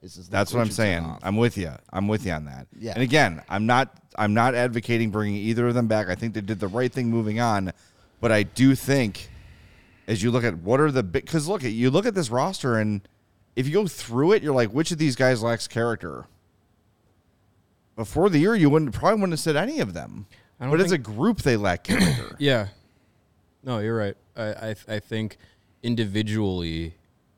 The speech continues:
Speaker 3: you would believe that there are guys that would go in and, and put in the effort night in and night out because that's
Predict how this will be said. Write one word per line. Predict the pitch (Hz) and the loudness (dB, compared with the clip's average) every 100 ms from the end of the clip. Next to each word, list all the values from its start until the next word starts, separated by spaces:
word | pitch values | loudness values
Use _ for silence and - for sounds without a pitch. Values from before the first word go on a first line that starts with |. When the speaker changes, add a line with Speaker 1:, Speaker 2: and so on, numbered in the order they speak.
| _ - | _ -10
Speaker 3:
you | 101 | -6
would | 98 92 | -4 -6
believe | 90 95 98 101 101 98 87 87 - _ _ _ _ _ | -6 -6 -4 -2 -2 -4 -6 -12 -20 _ _ _ _ _
that | 87 85 78 82 | -8 -6 -6 -6
there | 90 90 90 | -4 -4 -4
are | 85 85 80 80 - _ _ _ _ _ _ _ _ _ 87 | -4 -4 -4 -8 -10 _ _ _ _ _ _ _ _ _ -10
guys | 92 87 87 87 85 - - _ _ _ _ _ _ _ 87 | -4 -2 -2 -4 -6 -10 -12 _ _ _ _ _ _ _ -12
that | 90 85 - | -6 -6 -8
would | 92 87 | -10 -10
go | 87 90 87 | -4 -2 -2
in | 90 87 | -2 -4
and, | 80 - | -6 -8
and | 82 - | -10 -10
put | - 92 | -8 -4
in | 90 87 87 _ _ _ _ _ | -2 -4 -6 _ _ _ _ _
the | 95 90 | -6 -4
effort | 90 92 87 | -4 -8 -8
night | 90 90 | -6 -4
in | 90 87 | -4 -6
and | 85 | -6
night | 82 82 | -6 -6
out | 82 85 82 | -4 -6 -8
because | 82 - 82 78 | -14 -10 -10 -10
that's | 85 87 - - | -10 -10 -8 -12